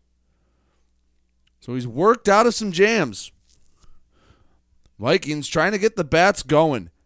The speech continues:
Haven't been really able to put a couple rallies together since their win over Marine City in just their second game of the year. Porter Kays walks up, lefty,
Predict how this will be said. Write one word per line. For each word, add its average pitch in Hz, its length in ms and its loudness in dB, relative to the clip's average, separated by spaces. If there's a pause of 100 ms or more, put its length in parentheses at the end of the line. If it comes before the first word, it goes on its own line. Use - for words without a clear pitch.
Haven't 170 340 -6
been 139 420 -4
really 170 500 0
able 143 560 2 (880)
to 107 120 -8
put 175 220 2
a 151 60 0
couple 156 360 2
rallies 147 400 2
together 127 320 0
since 139 320 -2
their 139 200 -4
win 143 280 -4
over 143 260 0
Marine 127 420 -6
City 123 640 -4
in 104 240 -10 (440)
just 143 320 -2
their 123 180 -4
second 147 600 -2
game 135 240 -4
of 117 100 -6
the 101 80 -8
year. 104 400 -6 (2750)
Porter 170 280 -4
Kays 185 280 2
walks 196 340 0
up, 220 280 2 (120)
lefty, 147 600 -2